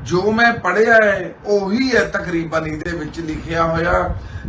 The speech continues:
ਕਿ ਜੋ ਵੀ ਸ਼੍ਰੀ ਗੁਰੂ ਗ੍ਰੰਥ ਸਾਹਿਬ ਮਹਾਰਾਜ ਦੀ ਬੇਅਦਬੀ ਕਰਦਾ ਹੈ, ਉਹਨੂੰ ਘੱਟੋ ਘੱਟ ਉਮਰ ਕੈਦ ਤੇ ਵੱਧ ਤੋਂ ਵੱਧ, ਜੇ ਹੋਰ ਜ਼ਿਆਦਾ ਕੋਈ ਸੰਗੀਨ ਜੁਰਮ ਹੈ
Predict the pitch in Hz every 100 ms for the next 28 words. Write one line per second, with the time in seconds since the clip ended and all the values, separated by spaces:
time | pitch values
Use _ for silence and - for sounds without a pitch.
0 | - 208 208 170 185 214 208 226 - 202
1 | 196 190 202 180 170 175 170 190 196 175
2 | 185 202 196 196 202 156 160 170 175 170
3 | 185 165 151 135 170 190 226 233 233 -
4 | - - - 240 247 254 240 - 226 -
5 | 202 214 214 208 - 170 175 170 175 -
6 | 208 214 226 226 214 - - - - -
7 | 214 180 196 214 - 220 202 208 208 185
8 | 202 185 165 165 180 202 190 185 190 196
9 | 190 180 170 170 160 175 180 170 175 170
10 | 175 180 165 160